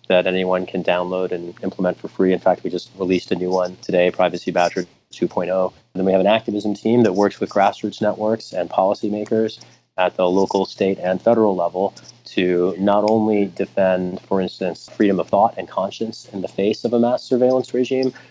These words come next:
but also popular access to culture, like film and video, in the face of a corporate's rights holder regime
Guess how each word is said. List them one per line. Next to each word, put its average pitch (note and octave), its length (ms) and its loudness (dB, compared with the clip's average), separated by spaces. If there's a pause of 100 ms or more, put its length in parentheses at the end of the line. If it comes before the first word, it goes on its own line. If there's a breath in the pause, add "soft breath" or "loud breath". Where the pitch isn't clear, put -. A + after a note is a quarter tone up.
(120 loud breath)
but A2 120 2
also G#2 760 2
popular G#2 440 2
access G2 480 2
to - 120 -8
culture, G#2 580 0 (440 loud breath)
like F#2+ 160 0
film G2+ 480 0
and F#2 200 0
video, G2 360 2
in F#2 80 -4
the F2+ 60 -2 (120)
face F#2 220 -6
of F#2 120 -2
a F2+ 200 -4
corporate's G2 540 -2
rights F#2+ 360 0
holder F#2 320 0
regime E2 520 -6